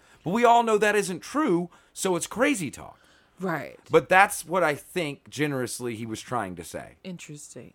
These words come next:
Speaker 1: But it was, it was a delusional maniac saying it, so it came off ridiculous.
Speaker 2: Hmm.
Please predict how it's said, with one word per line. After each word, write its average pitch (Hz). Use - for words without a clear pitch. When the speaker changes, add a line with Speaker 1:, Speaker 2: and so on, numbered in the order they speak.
Speaker 1:
But 139
it 143
was, 123
it 143
was 127
a 135
delusional 127
maniac 120
saying 101
it, 76
so 87
it 98
came 104
off 95
ridiculous. 85
Speaker 2:
Hmm. 175